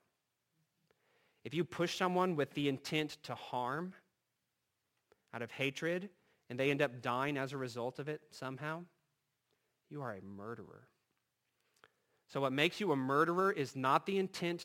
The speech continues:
to murder, but the hatred in your heart, the anger in your heart, the desire for another's harm.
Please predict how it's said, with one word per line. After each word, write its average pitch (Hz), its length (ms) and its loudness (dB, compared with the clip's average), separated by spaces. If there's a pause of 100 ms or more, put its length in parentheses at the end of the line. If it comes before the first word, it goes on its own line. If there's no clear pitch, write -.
to 156 80 -4
murder, 156 600 0 (540)
but 123 140 -6
the 120 100 -4
hatred 147 560 -4
in 123 100 -6
your 110 140 -8 (120)
heart, 101 220 -8 (1300)
the 147 220 2
anger 147 400 4
in 131 80 0
your 120 160 -2
heart, - 300 -4 (300)
the 151 60 -4
desire 147 540 6
for 151 200 -2
another's 135 500 -2 (180)
harm. 123 540 0